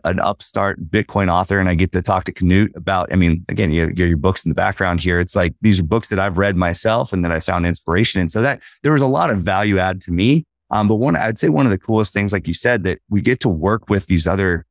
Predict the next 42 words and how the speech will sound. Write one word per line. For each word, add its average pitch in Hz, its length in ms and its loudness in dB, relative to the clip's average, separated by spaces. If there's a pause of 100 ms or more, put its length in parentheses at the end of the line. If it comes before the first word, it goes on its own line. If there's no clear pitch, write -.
(120)
Bitcoin 101 480 2
companies 113 540 0 (480)
that 104 180 2
are 101 120 2
building 98 560 0
in 101 180 6
the 98 60 6
space. 113 560 -2 (360)
And, 110 240 0
uh, 101 220 -2
I 104 120 -2
found 131 340 0
myself, 110 580 -2 (160)
even 170 300 2
though 135 220 2
I've 98 200 -2
always 113 320 0
understood 104 640 2
from 101 180 0
an 90 100 -2
early, 104 300 2 (200)
early 110 260 4
time 92 600 0
of 80 200 0
being 98 200 4
in 85 100 4
Bitcoin 90 400 0
that 90 240 0
I 95 80 2
need 98 220 4
to 92 80 2
lower 90 420 2
my 90 160 2
time 90 320 0
preference, 139 500 0 (680)
when 113 200 4
you 117 100 4
build 117 360 2
in 151 140 4
Bitcoin, 170 580 0
when 110 140 2
you're, 98 220 2